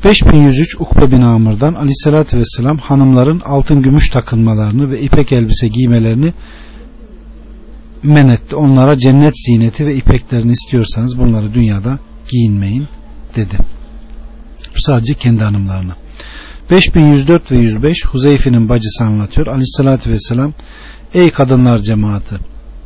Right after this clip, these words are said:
süslenmeniz için gümüş yeter. Bir kadın altın ziynetle süslenir de başkalarına gösterirse mutlaka azap görür." buyurdu. Beş bin yüz altı Yezid'in kızı Esma'dan:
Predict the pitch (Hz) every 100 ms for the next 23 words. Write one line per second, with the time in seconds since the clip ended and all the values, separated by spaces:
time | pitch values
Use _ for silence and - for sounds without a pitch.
0 | - - 151 - 156 156 156 165 135 -
1 | 147 135 135 117 - 117 - 104 127 160
2 | - 120 123 123 123 156 131 120 135 131
3 | 123 113 - - 123 131 117 107 117 -
4 | 127 120 110 107 110 - 120 131 139 147
5 | 160 - - - - 151 139 123 107 123
6 | 131 110 117 117 - - 104 127 - -
7 | - - 110 101 92 95 - - - -
8 | - - - - 190 - - 147 127 127
9 | 120 110 160 165 135 131 135 151 135 123
10 | 147 127 - 113 107 120